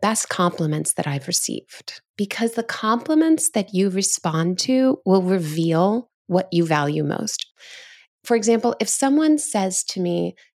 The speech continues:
"You look so pretty today," that's always nice to hear. I don't hate that compliment, <laughs> but when people D M me and say, "Your book made me cry," I'm touched. That is the kind of compliment I want, because one of my top three values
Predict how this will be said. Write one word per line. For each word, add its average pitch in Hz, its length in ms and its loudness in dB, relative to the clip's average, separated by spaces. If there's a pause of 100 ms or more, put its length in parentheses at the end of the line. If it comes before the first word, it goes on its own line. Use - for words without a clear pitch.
(100)
"You 262 80 2
look 349 160 2
so 220 340 2
pretty 254 300 2
today," - 480 -2 (300)
that's 254 300 -2
always 262 400 2
nice - 240 -2
to 175 100 -2
hear. - 440 0 (180)
I 160 120 0
don't 196 140 2
hate 220 220 2
that - 180 0
compliment, 180 640 2 (100)
<laughs> - 100 -20
but 180 320 2 (480)
when 214 300 2
people 262 480 4
D 208 240 2
M 185 220 2
me 208 160 2
and 185 160 0
say, 165 260 0
"Your 165 220 0
book 165 280 -2
made 170 220 4
me 175 140 2
cry," 165 640 2 (300)
I'm 170 220 2
touched. - 520 -4 (240)
That - 280 0
is 196 120 -2
the - 80 -8
kind 175 220 -2
of 175 60 -2
compliment 165 520 -2
I 151 180 -2
want, 151 260 0 (380)
because - 320 -2
one 175 160 4
of 214 160 0
my 185 140 2
top 160 380 -4
three 156 220 -2
values 165 720 -2